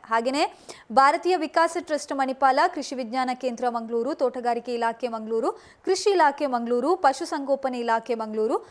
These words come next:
ಮೀನುಗಾರಿಕೆ ಇಲಾಖೆ ಮಂಗಳೂರು, ದಕ್ಷಿಣ ಕನ್ನಡ ಜಿಲ್ಲಾ ಪದವಿ ಪೂರ್ವ ಕಾಲೇಜುಗಳ ಪ್ರಾಂಶುಪಾಲರ ಸಂಘ, ವಿಜಯ ಗ್ರಾಮೀಣ ಅಭಿವೃದ್ಧಿ ಪ್ರತಿಷ್ಠಾನ, ಮಂಗಳೂರು ಯಾಂತ್ರೀಕೃತ ಮೀನುಗಾರರ ಸಹಕಾರಿ ಸಂಘ ಮಂಗಳೂರು ಹಾಗೂ ಸ್ಥಳೀಯ ಸಂಘ ಸಂಸ್ಥೆಗಳು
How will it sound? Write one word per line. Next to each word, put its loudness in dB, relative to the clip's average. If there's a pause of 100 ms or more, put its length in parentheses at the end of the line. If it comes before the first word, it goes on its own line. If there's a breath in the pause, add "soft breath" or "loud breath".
(220 loud breath)
ಮೀನುಗಾರಿಕೆ 2
ಇಲಾಖೆ 2
ಮಂಗಳೂರು, 0
ದಕ್ಷಿಣ 0
ಕನ್ನಡ 0
ಜಿಲ್ಲಾ 2
ಪದವಿ 0
ಪೂರ್ವ 0
ಕಾಲೇಜುಗಳ 0
ಪ್ರಾಂಶುಪಾಲರ 0
ಸಂಘ, -8 (440 loud breath)
ವಿಜಯ 2
ಗ್ರಾಮೀಣ 2
ಅಭಿವೃದ್ಧಿ -2
ಪ್ರತಿಷ್ಠಾನ, -4 (100)
ಮಂಗಳೂರು -2
ಯಾಂತ್ರೀಕೃತ -2 (120)
ಮೀನುಗಾರರ 0
ಸಹಕಾರಿ 0
ಸಂಘ -8
ಮಂಗಳೂರು -4
ಹಾಗೂ 0 (320 loud breath)
ಸ್ಥಳೀಯ 4
ಸಂಘ -2
ಸಂಸ್ಥೆಗಳು 0